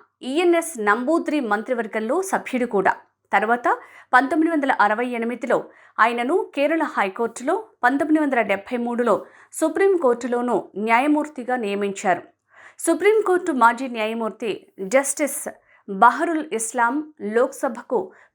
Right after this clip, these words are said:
పోటీ చేయటానికి పంతొమ్మిది వందల ఎనభై మూడులో పదవికి రాజీనామా చేశారు. తర్వాత రాజ్యసభకు వెళ్లారు. జస్టిస్ గుమన్ మాల్ లోథా కొద్దికాలం జనసంఘ్ రాజస్థాన్ అధ్యక్షుడిగా పనిచేసిన తర్వాత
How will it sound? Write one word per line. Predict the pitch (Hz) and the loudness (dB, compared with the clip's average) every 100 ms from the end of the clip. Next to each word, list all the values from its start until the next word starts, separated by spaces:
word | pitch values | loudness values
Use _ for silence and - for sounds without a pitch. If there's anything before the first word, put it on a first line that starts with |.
| 247 | 2
పోటీ | 254 277 - | 2 0 -4
చేయటానికి | 220 214 208 202 330 453 - - | -6 -2 -2 -2 -2 -4 -4 0
పంతొమ్మిది | 233 277 285 277 | 2 2 -2 -2
వందల | 226 202 190 - | -2 -2 -4 -4
ఎనభై | 214 220 247 | -2 0 -2
మూడులో | 240 240 233 226 156 - _ _ | -2 0 0 0 0 -6 _ _
పదవికి | 233 277 330 339 | 2 4 2 0
రాజీనామా | 233 190 190 233 226 214 196 | 0 0 0 -4 -4 -4 -4
చేశారు. | 185 - 175 - - _ - _ 262 | -6 -2 -2 -4 -10 _ -20 _ 2
తర్వాత | 277 349 294 | 4 4 2
రాజ్యసభకు | 381 285 226 233 302 311 285 262 262 | 2 4 2 2 -6 -6 -6 -6 -6
వెళ్లారు. | 202 175 175 170 - _ _ _ - | -2 0 0 -2 -10 _ _ _ -14
జస్టిస్ | 208 311 339 427 381 - - | 2 4 4 0 -2 -4 -8
గుమన్ | 196 294 285 330 | -2 2 4 4
మాల్ | 294 247 240 240 208 | 6 4 4 0 -10
లోథా | 214 220 226 247 208 - _ - | 0 0 0 -2 -2 -4 _ -8
కొద్దికాలం | 208 233 247 233 233 - - | -6 -4 -2 -2 -2 -8 -12
జనసంఘ్ | 190 240 220 - 294 269 240 | 0 2 2 0 -2 -2 2
రాజస్థాన్ | 196 202 240 - 214 202 | 4 4 -2 -4 -4 0
అధ్యక్షుడిగా | 190 185 277 - 277 233 214 | 0 0 -6 -8 -8 0 0
పనిచేసిన | 208 196 208 214 202 202 | 0 -2 -2 -6 -4 -4
తర్వాత | 190 180 196 196 339 | 0 2 2 2 0